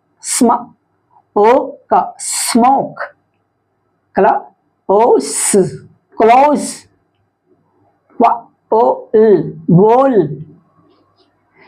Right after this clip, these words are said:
यहाँ देखिए क्या है, हाँ, तो इसका मीनिंग आप देख रहे हैं, होम,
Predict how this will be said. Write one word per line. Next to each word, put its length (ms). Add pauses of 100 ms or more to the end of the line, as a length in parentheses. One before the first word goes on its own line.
(140)
यहाँ 220
देखिए 280
क्या 140
है, 240 (120)
हाँ, 200
तो 60
इसका 220
मीनिंग 320
आप 100
देख 220
रहे 100
हैं, 60
होम, 400